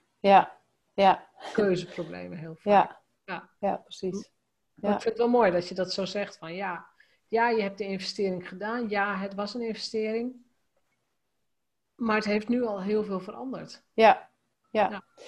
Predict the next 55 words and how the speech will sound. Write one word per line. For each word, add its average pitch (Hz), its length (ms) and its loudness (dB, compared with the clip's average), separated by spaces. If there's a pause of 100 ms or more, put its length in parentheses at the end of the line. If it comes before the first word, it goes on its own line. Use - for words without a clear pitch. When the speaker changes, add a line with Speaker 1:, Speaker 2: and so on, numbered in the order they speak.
(160)
Speaker 1:
Ja, 247 360 10
en 220 100 -2
misschien 233 360 2
ook, 254 340 6
ook, 277 380 6
eh, - 340 0
gewoon 247 200 0
op 220 100 -6
identiteitsniveau. 196 1120 0
Van, 196 240 0
ik 208 180 -6
voel 247 220 2
me 214 140 0
nu, 202 460 0
een, 214 340 -6
naast 214 420 2
illustrator, 208 640 0
voel 220 220 0
ik 220 60 -12
me 196 120 -2
nu 196 140 2
ook 190 160 0
ondernemer. 175 720 -2 (180)
Speaker 2:
Ja, - 400 0 (200)
Speaker 1:
Ja. 214 160 8
Speaker 2:
maar 190 160 2
dat 262 180 -6
is 185 140 -8
heel 208 300 2
waardevol, 196 560 0
ja. 170 360 -6 (300)
Speaker 1:
Ja. 214 320 4 (140)
Speaker 2:
Alles 254 280 6
wat 220 220 2
je 220 60 -6
de, 208 240 -6
wat 214 220 -4
je 220 60 -4
de 214 80 -6
afgelopen 202 520 -4
maanden 202 380 -2
mee 208 200 0
hebt 262 160 -4
gemaakt 180 420 -12
en 180 80 -12
ook 180 140 -12
gedaan 208 500 -4
hebt 185 200 -8
en 175 80 -10
de 175 60 -12
stappen 196 420 -10
die 190 140 -10
je 175 80 -8
gezet 220 360 -10
hebt, 190 200 -12